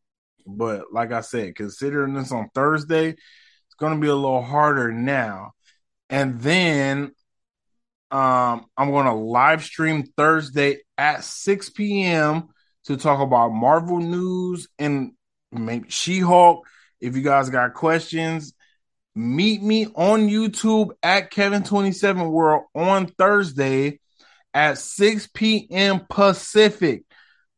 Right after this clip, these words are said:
Let me stress that again. Six P M Pacific on YouTube at Kevin twenty-seven world. Let's get the live streams going. Let's get the live streams going. So if you wanna catch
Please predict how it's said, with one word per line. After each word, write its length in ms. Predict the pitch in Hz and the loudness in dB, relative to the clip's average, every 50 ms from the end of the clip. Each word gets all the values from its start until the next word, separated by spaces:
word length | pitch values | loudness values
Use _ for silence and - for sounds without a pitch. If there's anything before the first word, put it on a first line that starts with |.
| _ - | _ -14
Let 360 | - 113 127 156 180 196 196 | -8 -4 0 0 0 0 0
me 160 | 202 202 202 | 0 -2 -2
stress 500 | - - - - 170 175 185 190 180 - | -2 -4 -6 -4 0 2 2 0 0 -2
that 200 | - 170 170 165 | -2 0 0 0
again. 560 | 160 143 139 156 170 170 151 120 101 - - _ _ _ _ _ _ _ _ _ | -2 -4 -4 -2 -2 0 -2 -2 -4 -8 -14 _ _ _ _ _ _ _ _ _
Six 440 | - - - - - 196 220 214 220 | -20 -20 -12 -4 0 0 0 0 -2
P 340 | - - 226 233 233 214 - | -6 -4 -2 -2 -2 -2 -4
M 260 | 190 196 196 196 190 | -2 -2 -2 -2 -2
Pacific 800 | - - - 196 233 240 - - 202 185 180 175 - 180 175 180 - _ - | 0 4 4 6 4 4 2 2 2 0 2 0 -2 -2 -4 -4 -8 _ -4
on 300 | 160 185 208 214 208 196 | 0 0 0 0 0 -2
YouTube 480 | 190 190 175 - - 190 185 180 - - _ _ - | -2 -4 -6 -4 -4 -4 -4 -4 -6 -10 _ _ 0
at 260 | 170 190 196 180 165 | 2 2 2 2 0
Kevin 300 | - 190 180 175 180 175 | -2 -2 0 0 -2 -4
twenty-seven 720 | 175 - 175 175 175 165 151 - 165 156 156 151 147 147 | -6 -6 -6 -6 -6 -6 -6 -4 -4 -4 -4 -6 -8 -6
world. 400 | 147 143 143 147 147 135 - _ _ _ _ _ _ _ | -4 -2 -2 -2 -2 -4 -6 _ _ _ _ _ _ _
Let's 400 | - 107 135 160 180 196 180 - | -8 -4 -2 0 0 0 -2 -4
get 400 | - 120 117 139 160 175 170 170 | -10 -6 0 2 2 2 2 0
the 100 | - 135 | -4 -6
live 440 | 123 117 123 139 151 160 170 165 156 | -4 0 2 2 4 4 2 0 -2
streams 480 | - - - 160 165 165 160 147 131 113 | -6 -10 -6 -4 -4 -4 -4 -4 -6 -8
going. 500 | 101 110 131 151 156 143 123 107 95 95 | -8 -6 -4 -2 -2 -2 -4 -6 -8 -8
Let's 260 | 110 127 139 131 131 | -8 -8 -8 -8 -10
get 240 | 107 117 147 143 - | -8 -8 -8 -8 -8
the 80 | 143 | -6
live 300 | 127 127 131 135 135 131 | -4 -2 0 0 -2 -2
streams 300 | - - 139 135 131 120 | -6 -8 -8 -8 -8 -8
going. 320 | 113 123 123 120 110 92 - _ _ _ _ _ _ _ _ _ _ _ _ _ _ | -8 -8 -8 -8 -8 -10 -14 _ _ _ _ _ _ _ _ _ _ _ _ _ _
So 580 | - - 175 170 165 160 160 156 151 151 147 | -8 -2 2 4 4 6 6 4 4 2 2
if 240 | - 135 143 139 135 | 0 -2 -6 -6 -4
you 80 | 151 156 | -4 -4
wanna 240 | 160 165 156 147 139 | -2 -2 -4 -4 -6
catch 580 | - - 180 165 160 143 131 - - - _ | -4 -2 -2 -2 -2 -2 -6 -10 -16 -18 _